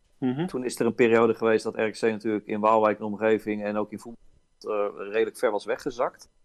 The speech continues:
Speaker 1: Ja.
Speaker 2: Ehm, en, en, en je hebt nog steeds, eh, van be-, behoorlijke harde kern van, van supporters die, met alle respect,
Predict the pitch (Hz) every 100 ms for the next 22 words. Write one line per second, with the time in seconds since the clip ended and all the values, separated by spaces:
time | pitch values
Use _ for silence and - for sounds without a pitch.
0 | _ _ 139 147 196 113 110 110 110 107
1 | - 117 117 107 - 120 135 135 139 123
2 | 139 135 - 117 120 120 117 117 113 -
3 | 127 - - 120 - 110 107 131 131 104
4 | 117 110 123 117 120 - - _ _ _
5 | 117 113 - 117 113 110 113 110 _ _
6 | - 110 120 110 - 117 113 -